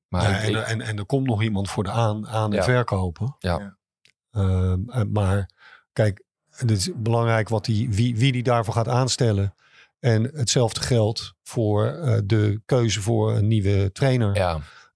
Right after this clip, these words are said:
Speaker 2: Eh, ik maak me sterk dat, dat, dat Kroes daarin ook, eh, de lead zal nemen.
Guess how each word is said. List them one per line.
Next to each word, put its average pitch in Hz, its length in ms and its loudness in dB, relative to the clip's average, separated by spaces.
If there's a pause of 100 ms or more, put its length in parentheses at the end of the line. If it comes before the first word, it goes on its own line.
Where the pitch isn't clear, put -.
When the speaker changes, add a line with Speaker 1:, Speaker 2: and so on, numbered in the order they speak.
Speaker 2:
Eh, 110 420 2
ik 104 180 -2
maak 101 240 2
me 104 60 -4
sterk 101 340 0
dat, 101 320 -2
dat, 101 220 -2
dat 101 220 -2
Kroes 120 340 0
daarin 101 440 2
ook, 107 300 0
eh, 110 180 4
de 98 100 0
lead 110 280 2
zal 98 220 0
nemen. 87 440 0